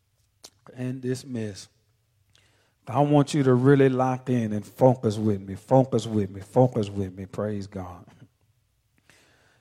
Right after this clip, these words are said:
Because the beautiful thing about God, when the Word of God comes to clean up our life, we should be thankful because now is the day of salvation.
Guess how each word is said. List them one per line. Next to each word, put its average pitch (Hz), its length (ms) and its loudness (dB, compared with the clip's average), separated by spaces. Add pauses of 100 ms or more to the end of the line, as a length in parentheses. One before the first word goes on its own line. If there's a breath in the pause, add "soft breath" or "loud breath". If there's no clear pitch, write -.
(120)
Because 135 320 0
the 135 100 2
beautiful 165 440 2
thing 151 280 -6
about 123 380 0
God, 113 340 -2
when 117 140 -2
the 120 80 4
Word 143 260 6
of 156 100 2
God 147 300 0
comes 135 420 -2
to 113 160 -8
clean 156 400 -8
up 123 200 -6
our 104 240 -6
life, 90 440 -16 (760)
we 120 160 0
should 135 240 -4
be 135 100 -2
thankful 117 720 -8 (760)
because 113 640 -2 (220)
now 131 440 -2
is 127 120 -2
the 127 100 -8
day 117 260 -6
of 110 120 -4
salvation. 98 720 -10